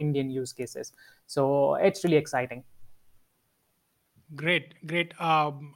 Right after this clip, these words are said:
Speaker 2: as always, uh, Manish, talking to you is always illuminating, and, uh, a part magic,
Speaker 1: <laughs>
Speaker 2: part science fiction, and part also inspiring that
Speaker 1: Oh, thank
Speaker 2: what
Speaker 1: you.
Speaker 2: we are doing for India
Speaker 1: Mm-hmm.
Speaker 2: and, uh,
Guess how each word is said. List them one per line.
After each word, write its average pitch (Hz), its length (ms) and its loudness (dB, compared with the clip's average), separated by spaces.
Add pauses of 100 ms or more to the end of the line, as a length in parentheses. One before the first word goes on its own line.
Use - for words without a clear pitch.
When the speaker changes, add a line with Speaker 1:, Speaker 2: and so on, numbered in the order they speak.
Speaker 2:
as 185 200 4
always, 180 500 2
uh, 151 220 0
Manish, 165 420 -4
talking - 300 -2
to 180 100 -4
you 175 120 0
is 151 120 -4
always 160 380 -2
illuminating, 160 760 -4 (460)
and, 151 560 -4
uh, 147 400 -4 (420)
a 175 100 4
part 196 400 8
magic, 175 640 4 (240)
Speaker 1:
<laughs> - 480 -6
Speaker 2:
part 185 360 6 (160)
science 190 320 2
fiction, 220 540 0 (340)
and 190 220 0
part 208 160 4
also 214 280 0
inspiring 180 720 2 (120)
that 160 300 -4 (760)
Speaker 1:
Oh, 151 300 -2
thank 156 120 2
Speaker 2:
what 151 100 6
Speaker 1:
you. 156 60 2
Speaker 2:
we 180 80 2
are 170 40 0
doing 180 260 0
for 156 240 -4
India 208 600 6 (180)
Speaker 1:
Mm-hmm. 143 200 -6 (220)
Speaker 2:
and, 160 560 -2
uh, 156 340 -4